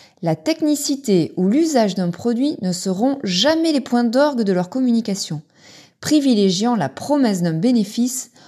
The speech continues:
bien plus grand que celui de transformer sa vie pour le meilleur. Ce concept marketing est basé sur le partage d'émotions. Avant de vendre du rationnel, il s'agit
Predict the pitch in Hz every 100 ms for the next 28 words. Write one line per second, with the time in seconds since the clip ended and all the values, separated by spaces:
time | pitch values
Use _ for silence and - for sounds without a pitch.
0 | - _ - 165 214 330 359 - 220 196
1 | 170 190 247 - _ _ - 185 - 262
2 | 233 247 156 - - 160 - 208 180 170
3 | 202 - - _ - - 214 196 196 247
4 | - 165 202 165 131 120 - - _ _
5 | _ _ _ _ _ _ - - - 226
6 | 233 311 311 240 214 165 190 254 233 202
7 | - 180 202 208 - - - 247 254 277
8 | 294 320 247 185 180 226 269 254 220 190
9 | 180 175 - - _ _ - - - -
10 | 156 247 349 320 226 247 240 165 165 165
11 | 170 226 226 269 294 - - _ _ -
12 | 311 - 294 269 294 320